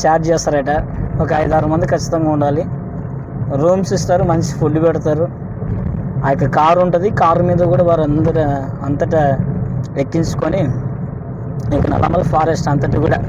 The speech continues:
సింహాలు అయితేనేమి, పులులు అయితేనేమి, జింకలు అయితేనేమి, కొన్ని వన్యమృగాలను వారు చూపించడానికి టికెట్ రూపంలో కూడా ఫారెస్ట్ అధికారులు ఏర్పాటు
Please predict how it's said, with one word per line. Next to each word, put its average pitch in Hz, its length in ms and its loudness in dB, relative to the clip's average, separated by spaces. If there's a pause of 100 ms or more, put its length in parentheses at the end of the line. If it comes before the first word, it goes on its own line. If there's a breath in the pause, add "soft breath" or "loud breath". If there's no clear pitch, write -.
(1200)
సింహాలు 156 420 2
అయితేనేమి, 147 420 2 (100)
పులులు 151 400 0
అయితేనేమి, 143 480 0
జింకలు 147 340 0
అయితేనేమి, 139 420 -2 (1080)
కొన్ని 156 260 2
వన్యమృగాలను 170 760 2
వారు 156 160 2 (580)
చూపించడానికి 165 720 0 (1080)
టికెట్ 147 340 0
రూపంలో 160 360 0 (100)
కూడా 165 160 2 (140)
ఫారెస్ట్ 156 440 2
అధికారులు 147 380 0
ఏర్పాటు 143 280 0